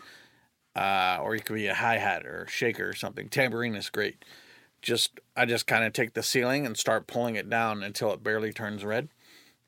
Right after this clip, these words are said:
And it's just easier on the ears. And I make sure it doesn't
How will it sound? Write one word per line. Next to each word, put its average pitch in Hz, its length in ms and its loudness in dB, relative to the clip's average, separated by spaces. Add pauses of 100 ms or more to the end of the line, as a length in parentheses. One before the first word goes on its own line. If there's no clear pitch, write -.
And 101 580 -2 (240)
it's 113 300 -6 (120)
just - 300 -2
easier 113 400 0
on 104 140 -2
the 101 180 -6
ears. 104 380 -2
And 107 160 -4
I 117 60 2
make 117 200 0
sure 135 180 4
it 110 140 2
doesn't 117 420 0